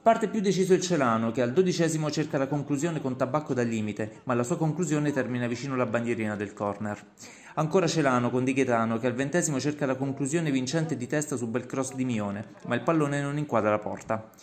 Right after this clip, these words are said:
Si vede il Pucetta al ventottesimo con una bella azione sulla sinistra orchestrata da Stornelli, Paolini, Mercogliano e rifinita da Pascucci,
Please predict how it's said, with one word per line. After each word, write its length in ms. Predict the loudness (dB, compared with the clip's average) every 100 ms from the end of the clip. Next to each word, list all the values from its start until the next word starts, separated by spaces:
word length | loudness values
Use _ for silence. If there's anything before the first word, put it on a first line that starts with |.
| -20 -20 -10 -2
Si 80 |
vede 200 | 2 4
il 40 | 2
Pucetta 400 | 0 0 2 2
al 60 |
ventottesimo 680 | 0 -2 0 0 0 0 -2
con 140 | -2
una 140 | -2 0
bella 240 | 0 0
azione 260 | 0 -2 -2
sulla 180 | 0 0
sinistra 400 | 0 -2 -2 -2
orchestrata 540 | 0 -2 0 0 2
da 120 | 2
Stornelli, 540 | 0 -2 -2 0 2 2
Paolini, 460 | 2 2 2 0
Mercogliano 720 | -2 -2 0 2 2 0 -4 -6
e 140 | 0 2
rifinita 460 | 2 0 0 0
da 100 | 0
Pascucci, 500 | 0 -4 -6 -8 -8